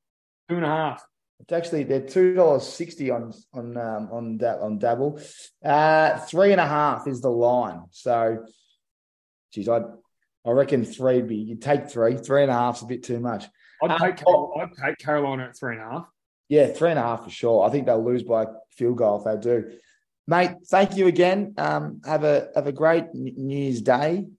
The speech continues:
Speaker 2: Uh, I'll be down at Captain Baxter with the
Speaker 1: Go
Speaker 2: summer,
Speaker 1: join
Speaker 2: summer.
Speaker 1: Open Do Today, Trano, down there, mate. It's a good establishment, that joint.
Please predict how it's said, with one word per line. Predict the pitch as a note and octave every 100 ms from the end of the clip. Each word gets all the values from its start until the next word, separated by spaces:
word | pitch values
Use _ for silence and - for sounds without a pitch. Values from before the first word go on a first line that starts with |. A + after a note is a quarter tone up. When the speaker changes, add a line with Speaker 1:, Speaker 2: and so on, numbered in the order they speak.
| _ A#2
Speaker 2:
Uh, | A#2 A#2
I'll | C3
be | C3+
down | B2 B2
at | -
Captain | C#3+ - B2 A2
Baxter | B2 - - D#3 F3 -
with | A#2+ A2+
the | A2+
Speaker 1:
Go |
Speaker 2:
summer, | - B2
Speaker 1:
join | B2
Speaker 2:
summer. | G#2+ A#2 C#3+
Speaker 1:
Open | A#2+ -
Do | C#3
Today, | C#3+ C#3 C3+
Trano, | C3 C3+ C3 C3
down | C3+ C3+
there, | C3 C3
mate. | B2+ C3+
It's | C#3+
a | B2+
good | C3+
establishment, | C3 - C3 C#3 D3+ C3+
that | B2+
joint. | - B2